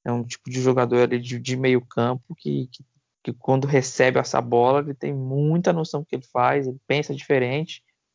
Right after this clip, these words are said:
né? Ele, ele acha ali soluções em, em situações de, de dificuldade no meio campo povoado, às vezes ali tá muito marcado, então é, é positivo aí pro, pro Santos essa renovação, mas acho que um jogador que deve ficar mais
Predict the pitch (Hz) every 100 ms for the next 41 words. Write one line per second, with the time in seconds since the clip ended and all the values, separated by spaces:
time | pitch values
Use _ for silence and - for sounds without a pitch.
0 | - 117 120 127 120 117 117 123 120 -
1 | - 120 120 131 135 135 123 127 120 107
2 | - 131 123 - 127 135 160 165 127 120
3 | - - - _ _ - - - - 123
4 | - 127 123 117 117 - - 127 - 123
5 | 123 127 127 127 127 123 123 135 - -
6 | 127 120 123 123 123 123 127 123 131 -
7 | _ _ _ - 123 127 131 120 117 120
8 | 127 135 135 131 147 156 143 - _ _
9 | _ - 147 143 156 180 - 139 127 123
10 | 127 131 - - - 185 - - 131 -
11 | 120 131 - 135 131 131 127 139 147 269
12 | 247 - - - _ _ - - 143 139
13 | 135 143 147 - 151 151